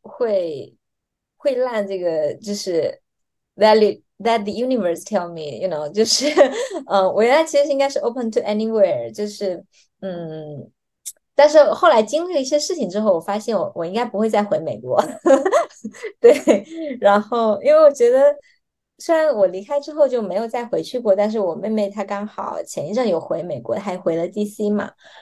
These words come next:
然后就她有跟我分享很多，就包括她觉得重新走在那个街头，包括去过我们曾经一起，就是两个人一起搬去D C工作的时候那个地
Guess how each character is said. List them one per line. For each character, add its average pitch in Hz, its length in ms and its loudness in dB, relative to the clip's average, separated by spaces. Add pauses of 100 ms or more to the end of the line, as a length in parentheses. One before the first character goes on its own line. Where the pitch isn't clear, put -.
(120)
然 170 120 -4
后 180 180 -4
就 175 280 -6
她 - 200 0
有 180 60 0
跟 196 120 2
我 190 120 0
分 208 220 -2
享 175 200 -10
很 185 200 -12
多， 131 180 -8
就 185 100 -8
包 196 160 -2
括 196 80 2
她 202 140 0
觉 180 180 -4
得 135 140 -2
重 180 220 -12
新 208 180 -2
走 - 160 -6
在 160 140 -6
那 170 80 -10
个 175 100 -8
街 196 220 4
头， - 360 -12
包 190 120 -2
括 190 80 0
去 196 200 -10
过 165 220 -2
我 - 60 -4
们 156 120 -10
曾 156 220 -12
经 185 160 -10
一 202 80 -6
起， - 300 -12
就 165 120 -10
是 - 180 -10
两 151 200 -8
个 196 80 2
人 185 80 4
一 180 40 -6
起 208 120 -14
搬 160 160 -4
去 180 120 -6
D 180 180 -8
C - 160 -10
工 190 200 -4
作 196 140 2
的 170 80 0
时 - 100 -6
候 73 60 -6
那 87 140 -12
个 - 100 -10
地 127 180 -12